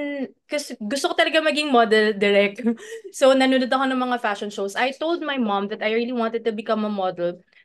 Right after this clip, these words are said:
Tapos, uh, tinulungan niya ako. I remember na twelve years old ako, nagkaroon ako ng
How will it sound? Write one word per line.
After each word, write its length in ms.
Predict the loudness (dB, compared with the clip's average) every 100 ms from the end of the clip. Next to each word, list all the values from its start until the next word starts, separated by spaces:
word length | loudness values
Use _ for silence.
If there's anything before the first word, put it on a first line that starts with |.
| -2
Tapos, 720 | -2 2 2 2 -2 -12 -6
uh, 380 | -2 0 0 -2
tinulungan 720 | -6 -8 -6 -6 -6 -4 -2
niya 220 | 0 0 2
ako. 220 | 2 2
I 140 | 0 -2
remember 500 | -2 -4 -4 2 2
na 240 | 0 -6 -10 _ _ _ _ _
twelve 260 | 0 0 0
years 240 | -2 -2 0
old 240 | 0 0
ako, 540 | -2 0 -2 -2 -4 -6 -12 -8
nagkaroon 420 | -4 -2 0 0 -2
ako 160 | -4 -4
ng 160 | -4